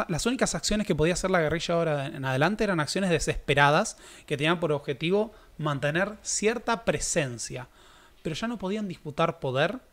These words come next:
estaban aisladas de las masas, ya no podían hacer operaciones a gran escala porque no podían tener superioridad táctica.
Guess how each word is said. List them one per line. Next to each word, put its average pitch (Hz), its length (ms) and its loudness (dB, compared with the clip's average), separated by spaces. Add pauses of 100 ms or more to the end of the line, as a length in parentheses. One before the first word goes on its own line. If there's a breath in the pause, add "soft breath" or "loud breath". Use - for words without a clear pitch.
(220)
estaban 196 340 0
aisladas 160 320 0
de 147 80 -2
las 117 160 -8
masas, 175 540 -4 (240 loud breath)
ya - 120 -2
no 302 100 2
podían 247 220 2
hacer 233 180 -2
operaciones 196 460 -2
a 143 40 0
gran 165 180 2
escala 151 500 2 (240 loud breath)
porque 175 180 -4
no 233 140 -6
podían 262 300 -6
tener 190 240 -4
superioridad 156 520 -6
táctica. 127 540 -8